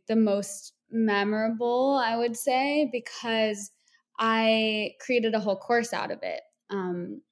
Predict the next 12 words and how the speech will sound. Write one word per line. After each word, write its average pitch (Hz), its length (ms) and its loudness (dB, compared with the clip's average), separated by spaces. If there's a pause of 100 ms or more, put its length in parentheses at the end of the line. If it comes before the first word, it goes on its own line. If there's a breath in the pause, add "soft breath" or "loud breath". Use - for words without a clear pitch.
(200)
I 208 640 2
was 220 280 0
launching 247 420 2
courses 220 640 0
at 214 100 -6
the 214 80 -6
time. 202 680 -2
I 214 60 -6
was 214 160 -4
in 220 100 -2
a 208 100 -2
relationship 220 760 0